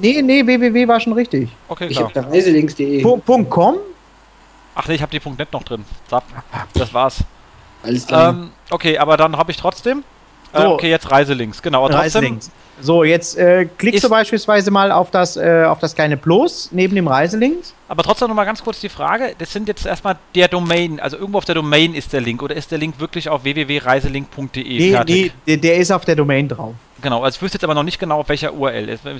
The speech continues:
Speaker 2: jetzt erstmal nur, damit ich das richtig lese. Es ist, äh
Speaker 1: Ja, genau, du hast, nee, du hast völlig richtig, äh, du hast völlig richtig. Als wir damals noch, äh, Yahoo angeklinkt hatten, ne?
Speaker 2: Ja.
Speaker 1: Äh, an diesem Tool sind dort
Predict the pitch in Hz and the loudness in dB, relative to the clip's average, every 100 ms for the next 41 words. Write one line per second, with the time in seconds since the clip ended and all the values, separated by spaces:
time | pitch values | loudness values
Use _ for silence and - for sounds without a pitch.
0 | 139 147 139 147 135 - - 151 156 151 | -6 -6 -6 -6 -6 -10 -12 -8 -8 -10
1 | 135 139 - 139 135 123 131 113 - - | -10 -10 -8 -8 -10 -6 -4 -4 -10 -14
2 | - 76 71 - 62 - 170 226 226 185 | -16 -10 -6 -6 -8 -4 0 2 2 2
3 | 190 175 170 214 - 156 190 254 208 220 | 2 4 2 0 -10 -8 -2 2 2 2
4 | - 233 220 190 240 277 233 208 202 202 | -2 -2 -2 -4 -2 -2 -2 -2 2 4
5 | 202 196 185 185 185 208 185 190 139 135 | 2 0 0 0 2 -2 -2 -6 -2 0
6 | 175 - - _ - - 160 175 196 175 | 0 -2 -14 _ -20 -12 -4 0 2 4
7 | 160 208 233 214 196 202 - 175 175 170 | 2 4 2 0 0 0 2 4 6 6
8 | 147 160 262 233 170 160 156 - 160 190 | 4 2 2 2 2 0 -2 -2 0 0
9 | - 160 160 285 349 _ - 135 226 311 | 0 0 0 -6 -8 _ -4 0 0 -2
10 | _ - 151 180 - _ _ _ _ 160 | _ -10 -6 -6 -8 _ _ _ _ 0
11 | 175 185 170 165 185 202 185 185 214 285 | 2 2 2 0 -2 -4 -4 -2 2 2
12 | 247 - _ - 180 160 202 214 | 0 -8 _ -10 -4 -2 2 0